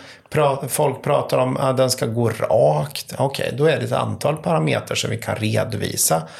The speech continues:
Vi gör det i våra tester nu. Vi kommer att redovisa hur rakt de går. Och då ska man ändå,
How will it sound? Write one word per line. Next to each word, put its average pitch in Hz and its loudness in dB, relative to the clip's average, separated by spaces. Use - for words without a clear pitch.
Vi 147 2
gör 110 4
det 110 0
i 104 0
våra 101 2
tester - -2
nu. - -6
Vi - -6
kommer 135 0
att 127 0
redovisa 101 0
hur 143 4
rakt - 0
de - -4
går. - 0
Och 127 -4
då 110 2
ska - -2
man 117 2
ändå, 98 2